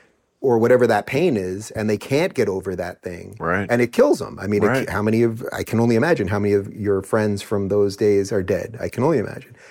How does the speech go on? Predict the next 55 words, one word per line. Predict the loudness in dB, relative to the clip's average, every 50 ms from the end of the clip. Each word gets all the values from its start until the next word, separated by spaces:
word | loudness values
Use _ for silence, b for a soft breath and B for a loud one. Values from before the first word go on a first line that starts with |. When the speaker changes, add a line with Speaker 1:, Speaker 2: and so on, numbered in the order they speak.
| B B
Speaker 1:
We | B 6 6
also | 6 6 6
have | 4 4
another | 4 4 2 2 2
friend | 2 0 0 -2 -2
in | -4 -4
common | -4 -4 -4 -4
Speaker 2:
Right. | -4 -4
Speaker 1:
who, | -4 -4 -6 -6
who | -6 -8 -8
sadly | -4 0 2 2 4 4 2 0 -2 -2
is | -4 -6 -6
not | -6 -6 -6 -6
now, | -8 -8 -8 -6
uh, | -4 -4 -2 -4 -4
Bob | -2 0 0 0 2
Saget | 0 0 0 0 -2 -4
was | -6 -6 -6
one | -6 -6
of | -6
my | -6 -4
best | -2 -4 -4 -4
friends. | -4 -6 -6 -6 -8 -12 -16 -20 _
Speaker 2:
It's | -4
been | 0 2 4 4
a | 6
rough | 4 4 4 2 2
Speaker 1:
And, | 2 2
Speaker 2:
year | 2 2 2 0 -4 -4
Speaker 1:
yeah. | -2 0 2 2 0 0 0
Speaker 2:
with, | 0 0 -2
for | -4 -14 -6 -2 0 2 2
us | 2 0 -4 -10 -10
comics. | -4 0 0 0 0 0 -4 -4 -2
I | -2 -2
mean, | 0 0 0 0
I | 0
was | 0 0 -2 0
just | 2 2 2 2 2 0
Speaker 1:
Yeah. | 0 2
Speaker 2:
at | 2 2
a | 2
memorial | 0 -2 -2 0 0 2 2 2 2 2 2 0 -2 -4 -6
Sunday | -6 -2 0 0 2 2 2 0 0
for | 0 0 0 2 2 0
my | 0 -2 -4 -2 -4 -4
friend | -4 -4 -4 -2 -2 -2 -2
Ron | -2 0 -2 -2 -2
Zimmerman, | -2 -2 0 0 0 0 0 0 0 0 -2 -4 -6 b b b b b b b b
who | -4 -2 0
was | 2 2 0 0 0
a | -2 -2 -4 _ _ _ _ _ _ _ _ _ _ _ _ -20 -20 _
great | -4 0 0 2 2 0 -2 -4
comic | -6 -4 -2 -2 0 0 -2 -4 -2 -2
and | -2 -2 -2 -6